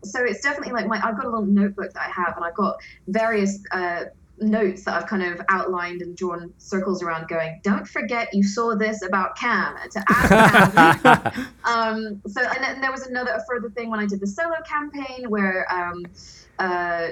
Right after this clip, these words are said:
Speaker 1: so I had a, a, a master who was kind of, uh, could see everything, and, and she kind of dropped a, a hint about him saying,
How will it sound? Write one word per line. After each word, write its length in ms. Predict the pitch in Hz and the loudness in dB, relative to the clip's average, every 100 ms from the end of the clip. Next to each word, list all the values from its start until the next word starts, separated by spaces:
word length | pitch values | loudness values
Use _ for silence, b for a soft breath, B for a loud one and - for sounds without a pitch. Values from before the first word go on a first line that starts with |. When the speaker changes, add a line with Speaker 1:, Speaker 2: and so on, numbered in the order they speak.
| - | -8
Speaker 1:
so 400 | - 202 185 180 | -4 0 0 0
I 100 | 190 | 0
had 140 | 202 | 0
a, 420 | 185 175 175 175 - | -2 -4 -6 -8 -10
a, 80 | 185 | -8
a 20 | 180 | -2
master 580 | 208 226 220 - 214 214 | 0 0 -4 -6 -2 0
who 160 | 202 | 0
was 120 | 185 - | 0 -2
kind 260 | 190 180 | -4 -4
of, 200 | 175 170 - - | -6 -8 -16 -8
uh, 360 | 175 175 160 160 - | -4 -2 -4 -6 -4
could 140 | 202 | -4
see 260 | 196 214 196 | 0 2 2
everything, 440 | 190 202 196 - | 4 2 2 -2
and, 120 | 170 170 | -4 -6
and 160 | 185 | -6
she 180 | 208 233 | -4 -4
kind 180 | 220 202 | 0 0
of 80 | 190 | 2
dropped 260 | 196 - | -2 -2
a, 220 | 180 - 156 | -4 -2 -4
a 40 | |
hint 300 | - 202 202 | 2 4 4
about 220 | 196 190 | 2 0
him 240 | 196 185 185 | 0 0 -2
saying, 300 | 180 170 | -6 -10